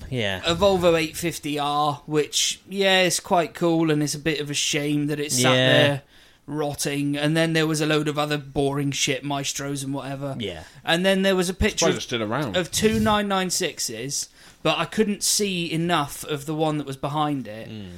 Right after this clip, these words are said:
Speaker 2: But the one that was in the front was a factory nine nine six G T two, and it
Speaker 1: Fuck
Speaker 2: was,
Speaker 1: hell.
Speaker 2: it had algae growing in it, and it w-,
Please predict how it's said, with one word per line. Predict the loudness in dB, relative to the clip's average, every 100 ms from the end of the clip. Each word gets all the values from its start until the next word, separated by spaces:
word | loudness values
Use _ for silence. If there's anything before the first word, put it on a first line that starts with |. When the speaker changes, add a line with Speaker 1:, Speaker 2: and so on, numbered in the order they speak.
| -16 0
Speaker 2:
But | 2
the | 2
one | 4 4 2
that | 0
was | -2
in | 0 -2
the |
front | -4 -2 -2 -2 -8
was | -2 0 0 -2
a | -4 -4
factory | -4 -2 -2 -4 -6 -6 -6 -8 -10 _ -20 _
nine | 0 2 2
nine | 0 0
six | -2 -2 -4 -4
G | -4 -4
T | -4 -6 -4
two, | -6 -6 -10 -16 -20 _ _
and | -4 -2
it | -2
Speaker 1:
Fuck | -2
Speaker 2:
was, | -2 -2 -6
Speaker 1:
hell. | -4
Speaker 2:
it | -6
had | -4 -4 -4 -4
algae | 0 0 0 -4
growing | 0 0 2 0
in | -2 -2
it, | -2 -4 -6
and | -6 -6
it | -6
w-, | -10 -14